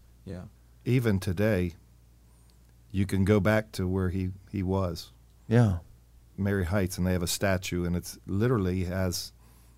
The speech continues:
Speaker 2: him with the canteen, has a soldier's head on his leg, and he's giving him water. He went on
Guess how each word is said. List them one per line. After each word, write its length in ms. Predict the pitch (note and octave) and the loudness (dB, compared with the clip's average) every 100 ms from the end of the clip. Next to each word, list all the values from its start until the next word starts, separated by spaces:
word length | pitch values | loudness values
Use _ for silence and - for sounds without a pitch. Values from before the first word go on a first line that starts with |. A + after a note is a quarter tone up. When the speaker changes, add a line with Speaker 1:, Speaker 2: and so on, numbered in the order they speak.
| - | -20
Speaker 2:
him 380 | - G#2 G2 F2+ - | -6 -2 0 -2 -6
with 140 | F#2+ - | -8 -6
the 80 | |
canteen, 640 | - G2+ F2+ G2 F#2 F#2 F2 - - - - - | -4 -2 0 0 0 0 -4 -12 -20 -20 -20 -8
has 140 | G2 | -4
a 60 | E2+ | -4
soldier's 480 | - G#2 G2+ F#2+ F2 | -2 0 2 0 -2
head 200 | G2+ F#2 | -2 0
on 140 | F2+ | 0
his 240 | F2 D#2+ - - | -2 -6 -14 -8
leg, 400 | F2+ F#2+ F2+ F#2 - - - - - - - - | -2 0 -2 -6 -18 -20 -20 -20 -20 -20 -20 -10
and 100 | F2+ | -4
he's 200 | F#2 E2 | -2 0
giving 300 | E2+ F#2+ F2+ | 0 0 0
him 160 | F#2+ F#2 | 2 2
water. 440 | F#2+ G2 F#2 F2+ - - - - - - - - - - | 2 2 0 -4 -8 -20 -20 -20 -20 -20 -20 -20 -20 -6
He 180 | B2+ D#3 | 2 6
went 260 | B2 A2 | 8 8
on 420 | G#2 A2 A2 F#2 | 8 6 6 2